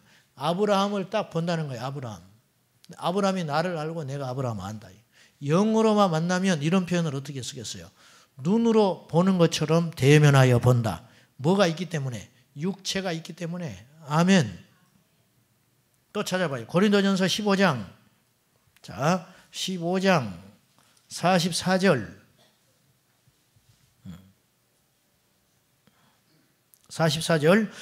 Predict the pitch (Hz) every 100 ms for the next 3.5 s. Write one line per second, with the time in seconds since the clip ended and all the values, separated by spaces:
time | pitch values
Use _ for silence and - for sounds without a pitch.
0 | - - 127 196 196 214 175 190 202 202
1 | 185 - 208 190 151 110 95 _ - _
2 | - - 254 233 208 208 233 214 147 160
3 | 156 143 - 110